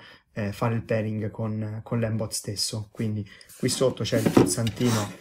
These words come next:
direttamente on off e qui sopra abbiamo direttamente il, il pulsante per fare il pairing. Quando la luce sarà fissa significa che c'è stato il pairing che è stato, eh, fatto correttamente.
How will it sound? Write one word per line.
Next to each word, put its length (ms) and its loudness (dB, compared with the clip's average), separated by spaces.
direttamente 960 -4
on 400 0
off 440 2
e 120 -2
qui 120 -6
sopra 500 4
abbiamo 440 0
direttamente 540 -2
il, 500 0
il 80 -6
pulsante 460 0
per 140 -8
fare 200 -6
il 80 -8
pairing. 480 -2
Quando 260 4
la 80 8
luce 280 4
sarà 240 2
fissa 480 2
significa 360 2
che 140 -2
c'è 180 -4
stato 280 -2
il 100 -4
pairing 420 -2
che 80 -6
è 40 -4
stato, 640 -6
eh, 160 -4
fatto 340 -6
correttamente. 800 -6